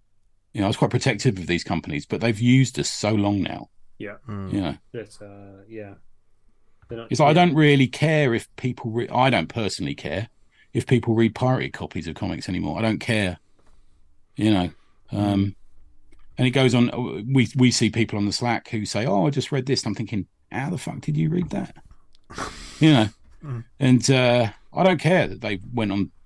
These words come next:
Speaker 1: whatever it is, they sell the Seven Seas and looked at it and don't give a shit about it anymore.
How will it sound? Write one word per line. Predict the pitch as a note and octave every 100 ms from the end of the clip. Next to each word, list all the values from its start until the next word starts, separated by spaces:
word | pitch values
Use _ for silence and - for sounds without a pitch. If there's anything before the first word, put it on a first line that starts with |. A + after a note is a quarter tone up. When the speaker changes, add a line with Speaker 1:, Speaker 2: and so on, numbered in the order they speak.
| _ - C3+
Speaker 1:
whatever | A#2 G2 F#2+
it | D2
is, | D#2 -
they | G2
sell | - G2
the | F2+
Seven | F#2+ F2+
Seas | - F#2 F2+
and | F2
looked | F2+ -
at | E2
it | -
and | F#2+ F#2
don't | F2+
give | F2+ E2+
a | E2+ -
shit | - C#2+
about | D#2+ D#2+
it |
anymore. | C#2+ E2 F#2+